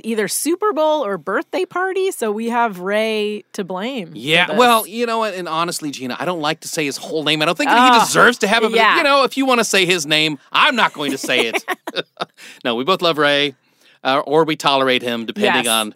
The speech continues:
Speaker 1: yes.
Speaker 2: what day it is, and that's how we met. But we run in a lot of the same circles.
Speaker 1: Mm-hmm.
Speaker 2: You're known for, uh, writing on a lot of different great projects.
Speaker 1: Oh.
Speaker 2: Right now, you're working on The Unicorn, which I'm enjoying a great deal.
Speaker 1: Oh, thank you. Thanks for watching it.
Speaker 2: Do you find it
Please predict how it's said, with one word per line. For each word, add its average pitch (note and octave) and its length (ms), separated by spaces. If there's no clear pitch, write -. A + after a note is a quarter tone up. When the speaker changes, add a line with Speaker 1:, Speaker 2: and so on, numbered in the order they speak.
Speaker 1:
yes. F#3+ 220
Speaker 2:
what D3+ 60
day G#2+ 160
it G2+ 80
is, G#2 280
and G2+ 100
that's G#2 180
how G2 140
we G2+ 80
met. G2+ 220
But C3 80
we D3+ 140
run E3 220
in D#3 120
a C#3 80
lot C3 180
of C3 80
the A#2+ 80
same B2 200
circles. C#3 420
Speaker 1:
Mm-hmm. E3 220
Speaker 2:
You're G#3+ 200
known G#3 340
for, C3+ 540
uh, A#2+ 180
writing C3 380
on A#2 100
a G#2 60
lot A2 340
of A2 140
different C3 400
great A2 360
projects. G#2 920
Speaker 1:
Oh. B3 80
Speaker 2:
Right C#3 180
now, C#3+ 120
you're D3 120
working C3+ 220
on A2+ 120
The G#2+ 80
Unicorn, A2 520
which G#2 160
I'm A#2 160
enjoying G#2+ 460
a G2 80
great G2+ 280
deal. F2 320
Speaker 1:
Oh, F4 400
thank A3 360
you. F4 100
Thanks G3+ 220
for G4 120
watching G#3+ 520
it. D3 420
Speaker 2:
Do D3+ 100
you G#3+ 360
find G3+ 500
it G3+ 380